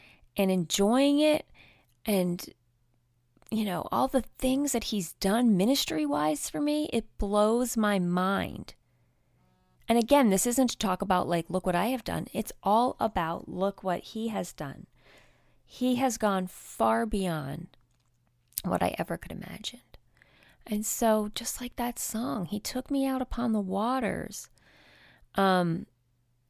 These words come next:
and I had to keep my eyes on him.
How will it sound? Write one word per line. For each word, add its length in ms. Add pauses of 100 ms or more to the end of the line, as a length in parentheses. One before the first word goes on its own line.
(1160)
and 140
I 80
had 220
to 80
keep 360
my 280 (120)
eyes 680 (100)
on 320
him. 640